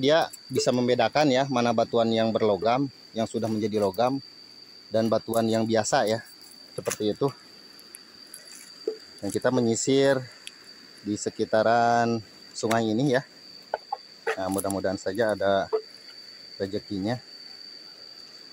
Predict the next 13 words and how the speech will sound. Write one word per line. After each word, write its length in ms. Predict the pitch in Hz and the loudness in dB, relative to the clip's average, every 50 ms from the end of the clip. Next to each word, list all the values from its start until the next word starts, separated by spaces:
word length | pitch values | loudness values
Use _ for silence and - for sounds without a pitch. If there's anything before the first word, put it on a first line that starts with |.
| - - - - - - - - - - - - - - - - - - 640 - 113 - - - - | -20 -20 -20 -18 -18 -20 -20 -20 -20 -20 -20 -20 -18 -18 -18 -16 -4 -4 -2 -2 -2 -6 -6 -10 -2
Nah, 260 | 131 147 135 127 - - - - - - - - - - - - - - - - - - 640 | 0 2 2 2 0 -6 -18 -20 -20 -20 -20 -20 -20 -20 -20 -20 -20 -20 -20 -16 -4 -2 -2
seperti 400 | - - - 135 131 - - 143 | -2 0 0 0 0 2 0 2
batuan 320 | 135 139 135 - 139 139 139 | 2 2 2 4 4 4 4
ini, 240 | 131 127 151 180 | 4 2 2 2
saudaraku 240 | - 143 135 135 - | 0 0 -2 0 0
semuanya, 400 | 127 131 123 120 120 139 156 170 - - - - - - - - | 0 0 2 2 2 2 2 0 -2 -10 -20 -20 -20 -20 -12 -6
ini 320 | 120 127 139 147 156 156 131 - - - - | -2 0 2 2 2 2 0 -4 -14 -8 -2
P 0 | - 131 | -2 -2
J 240 | 127 131 123 123 143 | 0 2 2 2 2
M 160 | 170 160 127 | 2 4 2
ya, 160 | 131 147 - - - - - - - - - - - - - - | 2 0 -2 -6 -20 -20 -20 -20 -20 -20 -20 -20 -20 -20 -20 -6
batuan 480 | - 113 113 - - 117 117 113 117 107 | -2 -2 -2 -2 0 2 2 2 2 0
keras. 640 | - - 120 113 131 - - - - - - - | 0 0 2 2 2 2 -2 -6 -8 -8 -12 -14